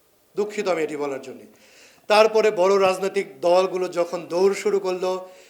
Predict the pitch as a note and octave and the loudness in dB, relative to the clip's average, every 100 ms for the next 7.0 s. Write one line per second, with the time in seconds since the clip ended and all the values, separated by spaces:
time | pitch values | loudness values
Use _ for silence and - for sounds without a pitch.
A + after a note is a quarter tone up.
0 | - E3+ - F3+ F#3 F#3 D3+ E3 F3+ F#3 | -10 -10 -4 -4 -4 -6 -2 0 0 -2
1 | F3+ E3+ F3+ F3 F3 D#3+ D#3+ E3 F#3 F#3 | -6 -4 -4 -4 -2 -2 -2 -4 -6 -6
2 | F3+ - - _ D#3 D#3 D3+ F3 F3 F3 | -8 -20 -20 _ -6 -4 -4 -8 -4 -4
3 | E3+ F#3 F#3 D#3 - _ _ _ _ - | 0 2 2 -2 -14 _ _ _ _ -6
4 | D#3 D3+ D3+ - F3 D3 C#3+ D#3+ F3 G3 | -4 -4 -8 -16 -10 -10 -6 -4 -2 -2
5 | F#3+ F#3+ F#3 F3+ F#3 F3+ F3 F3+ F3+ F3 | -4 -4 -6 -6 -2 -4 -4 -6 -8 -10
6 | F3 F3 F3 D#3+ E3 - F3 C3+ D#3 D#3+ | -10 -6 -4 -4 -6 -6 -10 -4 -2 -2